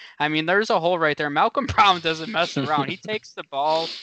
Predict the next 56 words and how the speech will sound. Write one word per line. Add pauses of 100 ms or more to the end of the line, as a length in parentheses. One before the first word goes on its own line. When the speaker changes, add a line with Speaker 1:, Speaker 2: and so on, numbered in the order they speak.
(200)
Speaker 1:
and
he's
not
a
guy
that's
gonna
break
open
very
many
fifty-yard
runs,
but (180)
he
just
gets
chunk
play,
you
know,
five
yards,
six
yards,
se-,
you
know,
just
time
and
time
again.
And (300)
he's
a
guy
that
can
wear
defenses
down.
So (240)
I
was
really
happy.
That's
the
first
time
he's
really
gotten
an
opportunity.